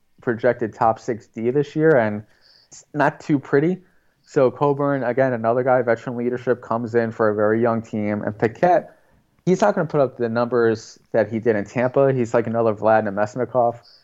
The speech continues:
but he's another guy. He's a winner. He's gonna come in. He's gonna play top six minutes because he's gonna play slot in behind Tkachuk on the left side. And even if he's a top nine forward, you got all three of these guys for nothing, basically, and you had the cap space. So I think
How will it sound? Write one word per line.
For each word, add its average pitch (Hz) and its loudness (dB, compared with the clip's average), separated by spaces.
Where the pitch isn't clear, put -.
but 113 4
he's 135 -4
another 151 2
guy. 92 2
He's 117 -6
a 107 0
winner. 131 0
He's 110 -10
gonna 117 -4
come 135 0
in. 127 0
He's 117 -4
gonna 123 -2
play 139 2
top 135 0
six - -6
minutes 120 -6
because 104 -2
he's 107 -6
gonna 117 0
play 117 0
slot 123 2
in 123 -2
behind 113 -2
Tkachuk 110 -4
on 110 -8
the 107 -2
left 104 2
side. 92 -2
And 147 0
even 190 0
if 190 0
he's 143 -2
a 139 0
top 143 0
nine 127 -4
forward, 117 -2
you 160 0
got 185 2
all 175 2
three 175 -6
of 165 -4
these 127 -8
guys 113 2
for 117 -12
nothing, 120 -4
basically, - -8
and - -6
you 113 0
had 123 2
the 151 0
cap - 0
space. 104 -4
So - -2
I 123 4
think 147 -4